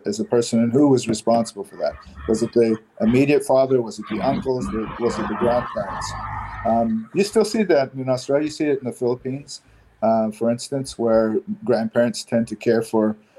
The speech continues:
children. And what's good about that is the,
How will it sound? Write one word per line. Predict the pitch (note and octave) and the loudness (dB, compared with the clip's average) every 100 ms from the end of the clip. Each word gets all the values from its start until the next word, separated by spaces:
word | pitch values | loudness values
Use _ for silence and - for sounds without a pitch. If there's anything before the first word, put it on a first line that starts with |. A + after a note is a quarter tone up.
| - _ | -20 _
children. | - C3 C3+ D#3+ | -2 0 2 2
And | D3 C#3 | 2 2
what's | C3+ C3 - - - A2 | 2 0 -6 -12 -14 0
good | C#3+ C3+ | 2 4
about | G2+ G#2+ - | 2 2 2
that | E3+ G#3 C#3+ | 2 2 0
is | G#2 A#2+ - _ _ - _ _ _ _ _ | -6 -8 -12 _ _ -20 _ _ _ _ _
the, | A#2+ C#3 C#3 C3+ | -4 0 2 2